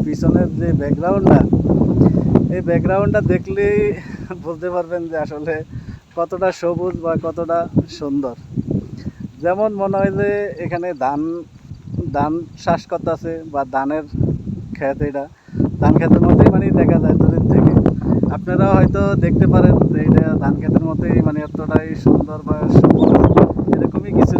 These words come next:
লাগে। আসলে এটা ধান ক্ষেত না, এটা হচ্ছে আমরা যে কাচ্চামুরা বলি, কাচ্চা-, এরপরে যে কিছুদিন পরে দেখবেন যে কাচ্চামুরাতে ফুল, ফুল ফুটবে,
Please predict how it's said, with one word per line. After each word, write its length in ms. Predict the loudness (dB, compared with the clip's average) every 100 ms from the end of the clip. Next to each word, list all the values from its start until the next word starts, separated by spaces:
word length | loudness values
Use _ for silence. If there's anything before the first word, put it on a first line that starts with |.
| 2
লাগে। 260 | 2 2 2 4 2 0 0 0
আসলে 220 | -2 -4 -4
এটা 100 | 0 4
ধান 140 | 2 2
ক্ষেত 160 | -6 -6 -2
না, 60 | 4 4 2 -4 -6 -4
এটা 140 | 0 0
হচ্ছে 300 | -2 -8 0 2 4 0 -4 -4 -4 -6
আমরা 200 | -6 -6 -6
যে 100 | -6 -6 -2 -2 -4
কাচ্চামুরা 540 | -8 -4 -4 -2 -2 -2
বলি, 240 | 0 4 4 4 0 2
কাচ্চা-, 400 | 0 -2 -8 -10 -10
এরপরে 400 | -8 -6 -4 -2 0 0 0
যে 120 | 0 -2 -2 -4 -8 -12 -12 -10
কিছুদিন 340 | -6 -4 -4 -4
পরে 160 | -6 -4 -6
দেখবেন 240 | -4 -4 -6
যে 80 | -8 -8 -4 0
কাচ্চামুরাতে 600 | 2 0 -2 -8 -8 -8
ফুল, 140 | -8 -8 -8 -8 -6
ফুল 160 | -6 -6
ফুটবে, 320 | -8 -10 -6